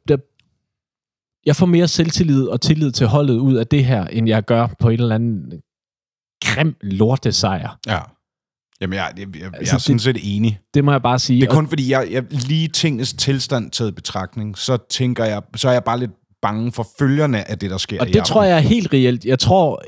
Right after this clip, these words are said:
Speaker 1: jeg tror ikke, jeg har ret i forhold til, hvordan professionelle fodboldspillere tænker, og hvordan
Speaker 2: Nej.
Speaker 1: trænere tænker, og journalister tænker. Og jeg tror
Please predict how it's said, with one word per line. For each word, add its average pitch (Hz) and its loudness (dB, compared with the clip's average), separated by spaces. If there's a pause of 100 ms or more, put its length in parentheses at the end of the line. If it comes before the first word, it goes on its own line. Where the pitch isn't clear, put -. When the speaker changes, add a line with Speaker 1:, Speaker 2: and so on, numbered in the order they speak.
(120)
Speaker 1:
jeg 147 2
tror 165 4
ikke, 185 2
jeg 160 2
har 123 -4
ret - -2
i 143 2
forhold 143 4
til, 135 2
hvordan 127 2
professionelle 131 2
fodboldspillere 127 2
tænker, 127 0
og 117 -2
hvordan 110 0
Speaker 2:
Nej. 107 -6
Speaker 1:
trænere 131 2
tænker, 113 0
og 104 -2
journalister 123 2
tænker. 104 0
Og 107 0
jeg 113 2
tror 127 0